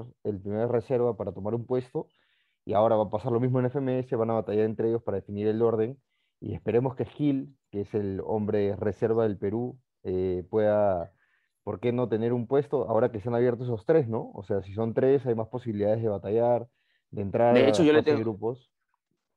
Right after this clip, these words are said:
Speaker 2: yo le tengo bastante fe a, a Skill, pero,
Speaker 1: Sí.
Speaker 2: eh, comparte el grupo de reservas con Joker, que tú lo has mencionado, con Tirpa, con
Speaker 1: Ujú.
Speaker 2: Joker, Joker y Wolf. O sea,
Speaker 1: Así es.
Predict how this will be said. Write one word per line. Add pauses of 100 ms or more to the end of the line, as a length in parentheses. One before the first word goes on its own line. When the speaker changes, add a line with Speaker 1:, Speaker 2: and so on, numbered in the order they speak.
(200)
Speaker 2:
yo
le
tengo
bastante
fe
a,
a
Skill,
pero,
Speaker 1:
Sí.
Speaker 2:
eh,
comparte
el
grupo
de
reservas
con
Joker,
que
tú
lo
has
mencionado,
con
Tirpa, (680)
con
Speaker 1:
Ujú. (280)
Speaker 2:
Joker, (300)
Joker
y
Wolf. (320)
O
sea, (100)
Speaker 1:
Así
es.